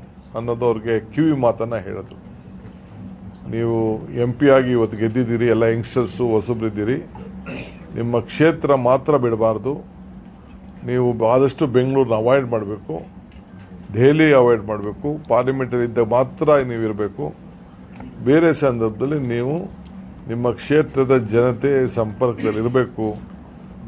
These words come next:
ಸರ್ಕಾರ ಇದೆ, ಸರ್ಕಾರನ ಉಪಯೋಗಿಸ್ಕೊಂಡು, ಆ, ನಿಮ್ಮ, ನಿಮ್ಮ ಕ್ಷೇತ್ರಕ್ಕೆ ಏನಾಗಬೇಕು, ಜನರ ಮಧ್ಯೆನೇ ನೀವು ಬದುಕಬೇಕು"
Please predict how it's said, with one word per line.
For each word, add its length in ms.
ಸರ್ಕಾರ 420
ಇದೆ, 440
ಸರ್ಕಾರನ 600
ಉಪಯೋಗಿಸ್ಕೊಂಡು, 840
ಆ, 160
ನಿಮ್ಮ, 240
ನಿಮ್ಮ 140
ಕ್ಷೇತ್ರಕ್ಕೆ 560
ಏನಾಗಬೇಕು, 640
ಜನರ 400
ಮಧ್ಯೆನೇ 720
ನೀವು 200
ಬದುಕಬೇಕು" 680